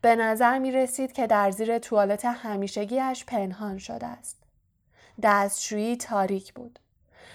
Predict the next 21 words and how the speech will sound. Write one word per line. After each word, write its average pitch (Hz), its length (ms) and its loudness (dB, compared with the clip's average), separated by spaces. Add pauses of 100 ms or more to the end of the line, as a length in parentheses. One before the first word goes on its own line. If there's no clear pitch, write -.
(160)
آبی 320 320 10
که 311 140 -4
از 208 220 4
توالت 220 460 4
فوران 196 680 2
کرده 202 420 -2
بود، 240 240 -2 (200)
شمع‌ها 285 560 0
را 302 120 6
خاموش 220 540 -2 (280)
و 233 160 10
در 233 240 8
و 247 60 4
دیوار 240 360 2
و 285 60 6
کف 254 320 -2
زمین 196 480 0
را 202 140 0
خیس 202 380 -8
کرده 202 360 -8
بود. - 320 -20